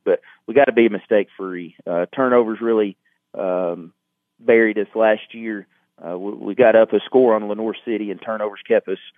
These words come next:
from making it a two-score game at any point, and they came back and finished us off. So, uh, turnovers, uh, and win the line of scrimmage,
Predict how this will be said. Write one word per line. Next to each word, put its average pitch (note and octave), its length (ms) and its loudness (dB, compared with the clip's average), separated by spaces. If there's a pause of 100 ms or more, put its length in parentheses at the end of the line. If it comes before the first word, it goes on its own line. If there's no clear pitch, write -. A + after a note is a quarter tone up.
(340)
from A2 100 -6
making A2 260 0
it F#2+ 80 -2
a F#2 160 0
two-score A2 460 -2
game G#2 300 0
at F#2+ 80 -2
any G2 160 -4
point, G2 420 -6
and F#2 80 -12
they F#2 100 -2
came G2+ 220 -6
back F#2 300 4
and D#2+ 200 -8
finished F2 300 -6
us - 140 -10
off. D#2 280 2
So, G2 220 4 (380)
uh, G2 180 6 (100)
turnovers, C3 600 2 (440)
uh, F#2+ 240 -6
and G#2+ 120 -8
win A#2 140 -6
the A2 40 -6
line G#2 220 -4
of F#2+ 120 -12
scrimmage, G#2+ 440 -10